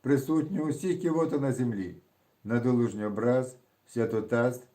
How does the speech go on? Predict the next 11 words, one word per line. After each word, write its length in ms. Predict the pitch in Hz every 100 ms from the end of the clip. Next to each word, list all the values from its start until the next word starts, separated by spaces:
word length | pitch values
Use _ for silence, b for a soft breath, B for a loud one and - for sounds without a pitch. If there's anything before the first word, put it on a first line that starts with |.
| _
байдужості, 840 | 101 110 110 123 131 123 - 123 120 B B -
якими 440 | 127 175 170 160
Він 180 | 143 135
є 80 | 123
зневажний. 680 | 113 107 107 98 92 92 90 _ b b b b -
Ради 220 | 117 120
безконечних 680 | 113 - 131 151 156 160
заслуг, 540 | 135 139 - 123 110 - -
Діва 200 | 107 104
Найсвятішого 680 | 113 110 123 127 151 151 147
серця 480 | 139 127 107 -